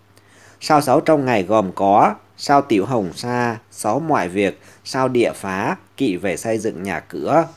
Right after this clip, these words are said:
khởi công, động thổ, sao Hoang Vu, xấu mọi việc, sao Thần Cách, kỵ về tế tự, sao Băng Tiêu Ngọa Hãm, xấu mọi việc, sao Hà Khôi, xấu mọi việc, sao Huyền Vũ, kỵ về an táng,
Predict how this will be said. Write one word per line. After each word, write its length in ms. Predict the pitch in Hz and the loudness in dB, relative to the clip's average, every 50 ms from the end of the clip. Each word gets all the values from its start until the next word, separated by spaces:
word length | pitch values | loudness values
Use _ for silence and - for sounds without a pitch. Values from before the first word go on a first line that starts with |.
| _ | _
khởi 240 | - - 120 90 85 | -6 -4 -4 -4 -4
công, 400 | - - 127 123 120 113 110 104 101 - _ - - | -2 0 0 2 2 0 -2 -6 -10 -14 _ -2 2
động 180 | 120 107 82 95 - | 2 2 2 0 -4
thổ, 380 | 117 104 78 76 113 156 165 - - - - - - | -4 -2 0 2 2 2 2 0 -4 -18 -20 -18 -12
sao 260 | - - 131 131 131 | -6 -4 -2 -2 -2
Hoang 280 | 131 131 131 127 123 | -2 -2 -4 -4 -2
Vu, 380 | 117 127 131 135 131 127 120 110 - - _ | 0 2 4 6 6 4 4 0 -4 -12 _
xấu 300 | - - 120 110 120 147 170 | -10 -4 -2 -2 -2 -2 -2
mọi 180 | 160 135 98 90 | 0 0 0 0
việc, 340 | 87 104 110 101 - - - - - - - _ | 0 2 2 2 0 -2 -8 -20 -20 -20 -20 _
sao 220 | - - 139 131 | -12 -8 -6 -6
Thần 260 | 120 - 135 104 90 78 | -4 -2 -4 -4 -4 -4
Cách, 260 | - 120 143 170 - - _ _ _ - _ - | -6 -6 -4 -4 -6 -8 _ _ _ -16 _ 0
kỵ 220 | 143 135 104 92 | 0 2 2 2
về 220 | 85 104 98 87 | 0 0 -2 -2
tế 260 | 76 - 95 95 120 - - | -2 -4 -4 -4 -4 -2 2
tự, 300 | 143 131 117 95 78 - - - - _ | 4 4 4 4 2 -2 -8 -14 -20 _
sao 240 | - - - 135 127 | -8 -4 -2 0 0
Băng 240 | 127 131 131 123 120 - | 2 0 -2 -2 -6 -6
Tiêu 220 | - 131 127 127 117 | -4 0 0 0 0
Ngọa 260 | 113 107 107 90 78 | 0 -2 -4 -4 -4
Hãm, 480 | 101 107 107 98 85 73 95 131 165 175 - - - | -4 -6 -6 -6 -6 -6 -6 -6 -8 -8 -10 -14 -18
xấu 300 | - - 120 113 117 147 | -10 -6 -4 -4 -2 -2
mọi 300 | 180 170 143 104 71 85 | -2 0 0 0 0 0
việc, 280 | 85 107 101 87 - - - - - - - | 0 0 0 0 -2 -6 -18 -20 -20 -18 -12
sao 220 | - - 131 127 | -6 -2 -2 -2
Hà 300 | 127 123 123 113 98 82 | -2 -2 -2 -4 -4 -4
Khôi, 500 | - - - 123 123 123 123 123 117 107 - - - | -6 -4 0 4 6 6 6 6 4 0 -4 -10 -16
xấu 300 | - - 117 110 131 165 | -8 -4 -2 -2 -2 -2
mọi 300 | 170 156 139 110 82 82 | 0 0 0 0 0 -2
việc, 340 | 82 92 104 98 82 - - - - - _ - | -2 -2 0 0 0 -2 -6 -20 -20 -20 _ -12
sao 240 | - - 139 135 127 | -6 -4 -2 -2 -2
Huyền 340 | 127 127 120 110 95 90 | 0 2 2 2 2 0
Vũ, 420 | 82 95 101 76 76 120 170 180 170 - - _ - | -2 -2 -2 0 2 2 2 2 0 -4 -14 _ -4
kỵ 240 | 131 135 101 87 90 | -4 -2 -2 -2 -4
về 180 | 95 101 92 | -4 -4 -4
an 300 | - - - 107 110 113 98 | -4 -6 -10 -12 -12 -12 -10
táng, 360 | - 104 101 98 98 113 135 | -8 -6 -6 -4 -4 -6 -8